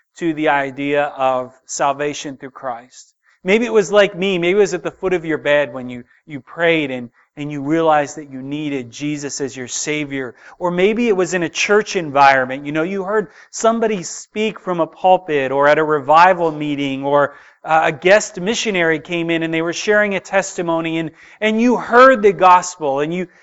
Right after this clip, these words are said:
you committed your life at that point. And maybe you even walked an aisle to tell somebody about the decision you made. That was the moment where Christ secured your affections.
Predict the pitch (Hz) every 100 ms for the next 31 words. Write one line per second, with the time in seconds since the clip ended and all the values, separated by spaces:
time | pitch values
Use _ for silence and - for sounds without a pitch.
0 | _ 196 214 - 214 202 247 262 220 202
1 | 190 196 202 196 180 185 180 196 196 190
2 | 226 240 233 208 190 180 196 220 220 190
3 | 156 170 233 269 185 156 - 180 - -
4 | - 214 220 - 220 196 175 160 160 156
5 | 156 156 - 214 190 185 175 170 170 185
6 | 170 135 - _ _ _ _ 143 175 190
7 | 233 269 269 - 220 190 170 185 202 196
8 | 190 156 156 170 170 - - 196 196 190
9 | - - 175 - - 190 190 190 185 151
10 | 156 170 170 160 139 - _ 175 - -
11 | 170 156 151 156 -